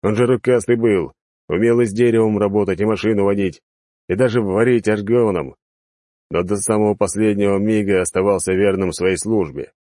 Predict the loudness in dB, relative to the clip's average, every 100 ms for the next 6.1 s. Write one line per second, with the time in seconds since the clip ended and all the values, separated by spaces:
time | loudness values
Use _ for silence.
0 | _ _ _ -2 -2 0 0 0 2 2
1 | 0 -4 -2 -2 -2 0 0 -2 -2 -4
2 | 0 -2 0 0 0 0 -2 -2 0 0
3 | 0 0 0 0 0 0 0 0 2 2
4 | 0 0 -2 0 -2 0 0 0 -2 0
5 | 0 0 -2 -2 -2 -2 -2 -2 -2 -8